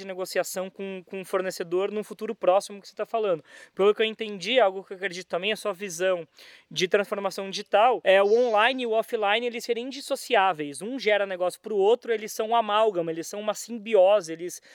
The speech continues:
eles são intrinsecamente juntos. Não é uma linha que você tem no, na sua planilha falando assim, "Ah, o site, o e-commerce vende tanto." É, é, é, é a utilização pra insight de negócio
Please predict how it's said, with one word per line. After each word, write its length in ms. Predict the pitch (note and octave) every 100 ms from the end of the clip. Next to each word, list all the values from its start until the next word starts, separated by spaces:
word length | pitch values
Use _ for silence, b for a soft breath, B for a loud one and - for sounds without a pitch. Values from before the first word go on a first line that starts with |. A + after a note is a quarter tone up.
| B B -
eles 200 | F3+ G3+
são 160 | A3+ A3+
intrinsecamente 640 | G#3+ A#3+ B3+ C4+ A#3 A#3 A#3
juntos. 340 | G3+ G3+ A3 -
Não 100 | G3
é 60 |
uma 220 | A#3 B3+ A3+
linha 420 | G#3 B3 B3+ G#3+
que 100 | -
você 140 | G3+
tem 400 | - F#3+ F3+ D#3 B B B -
no, 220 | F#3 G#3+
na 100 | F#3+
sua 160 | -
planilha 360 | G#3 G#3 G#3 A#3
falando 280 | A#3+ A#3 A3+
assim, 240 | - A3
"Ah, 200 | A3 D3+ G3
o 200 | A#3 B3
site, 520 | - A3+ B3 A#3 -
o 60 |
e-commerce 460 | A#3 - A3 A3+ -
vende 260 | A3+ G#3+ G#3+
tanto." 580 | - G3 F3 - B2 _ -
É, 180 | F3+ -
é, 680 | F#3+ F#3+ F#3 F3+ E3+ E3+ - _ b b -
é, 220 | F3+ -
é 20 |
a 80 | G3+
utilização 640 | A3 - B3 A#3 A3+ A#3
pra 160 | A3+ A3+
insight 540 | A3 - G#3+ A#3 A#3+
de 80 | A3
negócio 720 | A#3 G#3 E3+ F3 A#3 - C#4